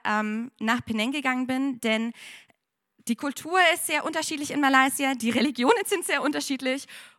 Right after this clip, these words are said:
und auch die Landschaft. Während Penang, wie ihr sehen könnt, eine, eine Großstadt ist,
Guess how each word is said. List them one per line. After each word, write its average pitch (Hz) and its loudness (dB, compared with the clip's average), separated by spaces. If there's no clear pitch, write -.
und 403 2
auch 240 4
die 202 -6
Landschaft. 170 0
Während 294 2
Penang, 262 4
wie 247 6
ihr 233 8
sehen 269 2
könnt, 262 2
eine, 254 4
eine 247 4
Großstadt 254 0
ist, - -6